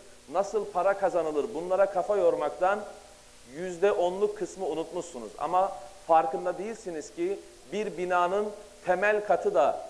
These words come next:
on katlı bir binanın birinci temel katı yüzde onudur, doğru, ama temel katınız çürükse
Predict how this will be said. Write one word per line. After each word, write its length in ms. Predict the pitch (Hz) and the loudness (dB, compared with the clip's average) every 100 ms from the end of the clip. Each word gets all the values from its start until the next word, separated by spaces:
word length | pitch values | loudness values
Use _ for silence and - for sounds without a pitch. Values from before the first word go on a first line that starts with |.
| - | 0
on 200 | 190 208 | 2 2
katlı 240 | 202 175 - - - - | 2 2 0 -14 -20 -18
bir 60 | |
binanın 320 | 160 156 151 143 131 | -12 -10 -8 -10 -8
birinci 300 | 160 180 190 | -8 -8 -8
temel 400 | - 156 190 185 | -4 0 0 2
katı 400 | 156 - 139 - - - - - - | 0 0 -2 -4 -8 -18 -20 -18 -8
yüzde 380 | 165 170 170 | -6 0 2
onudur, 480 | 196 175 196 165 127 | 4 4 2 0 0
doğru, 260 | 151 175 165 | 2 4 4
ama 460 | 180 165 170 180 - - - | 4 4 2 0 -8 -16 -6
temel 380 | 160 165 202 202 | -2 2 2 4
katınız 360 | 165 - 156 - - | 0 -2 -8 -10 -8
çürükse 680 | 175 196 202 - 160 190 | -4 -4 -4 0 2 2